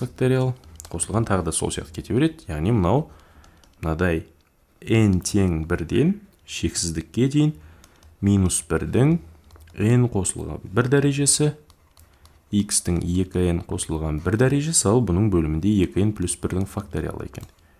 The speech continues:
Сонымен көріп отырғандарыңыздай синус дегеніміз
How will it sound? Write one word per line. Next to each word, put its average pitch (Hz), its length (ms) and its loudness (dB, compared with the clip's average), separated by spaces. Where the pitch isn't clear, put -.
Сонымен 143 320 4
көріп 143 240 4
отырғандарыңыздай 131 580 0
синус 127 460 6
дегеніміз 110 560 2